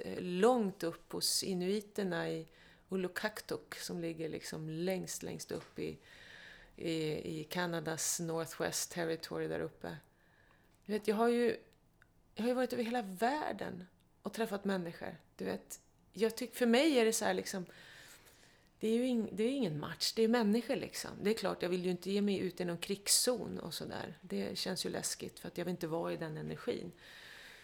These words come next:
Eh, men, men jag, jag tycker att jag... Det finns så mycket härligt och fantastiskt med våran värld. Och jag försöker välja att se allt det fantastiska och vackra som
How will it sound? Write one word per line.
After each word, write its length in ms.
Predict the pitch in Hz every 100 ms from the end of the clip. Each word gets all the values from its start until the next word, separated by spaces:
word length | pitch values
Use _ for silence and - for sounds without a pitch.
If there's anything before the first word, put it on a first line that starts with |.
| - - -
Eh, 720 | - 180 175 165 160 160 160 160 - - - - - - - - -
men, 420 | 180 175 180 175 175
men 220 | 190 196
jag, 260 | 196 208 208
jag 140 | 208 202
tycker 300 | 233 - 220
att 140 | 208
jag... 260 | 214 202 196 - - - - - - -
Det 60 | -
finns 140 | 220
så 80 | 208
mycket 260 | 202 202
härligt 400 | 180 220 185 196
och 60 | 185
fantastiskt 600 | 185 175 226 220 - 196
med 100 | 180
våran 240 | 170 170 175
värld. 320 | 220 190 175
Och 60 |
jag 100 | 190
försöker 380 | 190 196 208 208
välja 320 | 196 190 180
att 80 | 196
se 180 | - 185
allt 220 | 180 175
det 100 | -
fantastiska 720 | 185 185 185 190 - - - 180 -
och 120 | 190
vackra 360 | 190 - 190 190 - - - - - - - - - - - - -
som 240 | - 190